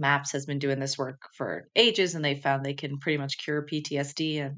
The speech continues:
I believe, six sessions with M D M A, which is, again, remarkable. Like, that's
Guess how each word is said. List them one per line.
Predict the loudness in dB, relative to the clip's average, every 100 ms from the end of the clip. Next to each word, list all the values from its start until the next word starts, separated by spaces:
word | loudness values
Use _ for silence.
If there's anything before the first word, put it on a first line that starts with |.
| -8
I |
believe, | -2 -2
six | 0 0 4
sessions | 4 4 0 -4 -6
with | -4
M | -4 -2
D | -4
M | -4
A, | -6
which | -6 -4
is, | -2 -2 -6 -12 _ _ _ _
again, | 0 4 4 2 -6 _
remarkable. | -2 0 4 4 4 0 2 2
Like, | 0 4
that's | 4 4 -4